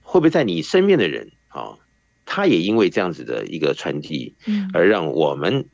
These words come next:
Speaker 1: 接受了很多的小确幸？所以在超级生命密码系统里面呢，我们讲的就是正能量的调动，哦，能够因天地的祝福，哦，以及跟天地的这个共振呢，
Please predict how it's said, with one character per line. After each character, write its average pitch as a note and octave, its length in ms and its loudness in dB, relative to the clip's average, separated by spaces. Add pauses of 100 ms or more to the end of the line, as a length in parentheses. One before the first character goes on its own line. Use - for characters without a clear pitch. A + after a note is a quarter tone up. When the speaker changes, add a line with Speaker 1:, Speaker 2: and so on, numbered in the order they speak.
(140)
Speaker 1:
接 G2 160 4
受 F2 160 2
了 D#2+ 120 4
很 D2+ 240 -4
多 F2 120 2
的 E2 100 4
小 A#1 180 -4
确 D2+ 180 -2
幸？ - 240 -10 (720)
所 D#3+ 120 4
以 D#3+ 40 6
在 D#3+ 120 6
超 F#3 140 -2
级 E3 80 4
生 F3+ 140 0
命 D#3 40 0
密 A2 60 0
码 F2 60 -2
系 - 160 -6
统 E2+ 180 -10
里 C2 120 -12
面 F2 200 -2
呢， C2 160 -8
我 C#2+ 100 -2
们 D#3 200 4
讲 - 200 -2
的 - 120 -2
就 A2 180 4
是 D2+ 380 -2 (380)
正 B2+ 160 4
能 F2+ 120 2
量 F#2+ 160 0
的 C#2 140 -4
调 D#2+ 180 0
动， B1 220 -10 (320)
哦， G#1+ 300 -10 (480)
能 G#2+ 160 0
够 G2 340 6
因 B2 260 2
天 B2+ 180 0
地 A#2 80 0
的 F2+ 100 0
祝 C#3 200 4
福， A#1 320 -8 (220)
哦， A#1 200 -8
以 D2+ 140 -4
及 D2+ 600 -2 (180)
跟 F#2+ 300 2
天 G#2 200 0
地 F#2 140 2
的 C#2 340 2
这 E2+ 120 0
个 C2 340 -2
共 G2+ 160 -2
振 G#2 220 -2
呢， A#1 100 -14